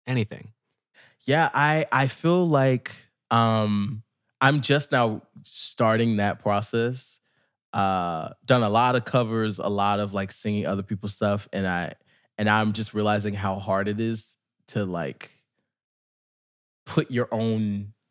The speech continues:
Speaker 2: creativity or whatever, put something new into the atmosphere. Um, man, it's hard. Like, I, I, I, I don't think I'm a natural songwriter, at least right,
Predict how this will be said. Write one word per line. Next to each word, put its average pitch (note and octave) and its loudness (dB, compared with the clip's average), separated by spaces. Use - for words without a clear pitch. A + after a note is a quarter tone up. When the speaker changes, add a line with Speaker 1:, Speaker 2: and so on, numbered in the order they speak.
Speaker 2:
creativity G#2+ -2
or F2+ -2
whatever, F#2+ -4
put - -2
something A2+ 0
new G2 -2
into F2+ -6
the F2+ -2
atmosphere. G2+ -6
Um, G#2 -2
man, A2+ 2
it's F3 0
hard. D3 2
Like, A#2 2
I, C#3 4
I, C3 4
I, B2+ 2
I B2 6
don't D#3+ 2
think D3 2
I'm A2+ 6
a A2 4
natural G#2+ 2
songwriter, G#2+ 2
at B2 0
least F#3 2
right, A2+ 0